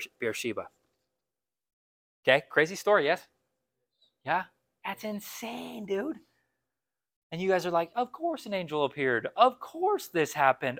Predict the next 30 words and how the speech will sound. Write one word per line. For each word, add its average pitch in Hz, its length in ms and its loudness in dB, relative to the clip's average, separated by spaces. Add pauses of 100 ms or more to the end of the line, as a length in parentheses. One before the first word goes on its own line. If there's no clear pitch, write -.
Oh, 415 360 -2 (160)
duh." 330 640 -2 (800)
Yeah, 175 100 -4
you're 135 160 -2
way 165 160 2
too 170 140 -6
Christian. 123 420 -8
Settle 135 280 -2
down, 104 240 -2 (440)
okay? 165 360 4 (400)
Read 170 280 4
it 254 180 6
fresh. - 680 12 (240)
You 202 80 4
gotta 202 80 2
start 202 220 6
reading 208 180 4
the 175 60 2
scripture - 360 -4
fresh - 380 8
again, 123 260 -6 (300)
yeah? 226 240 10 (920)
Because 220 360 12
some 240 260 12
of 294 140 12
it 320 180 8 (160)
is 196 240 10
insane. 160 720 4 (1300)
Literally 311 640 12
insane. 214 720 8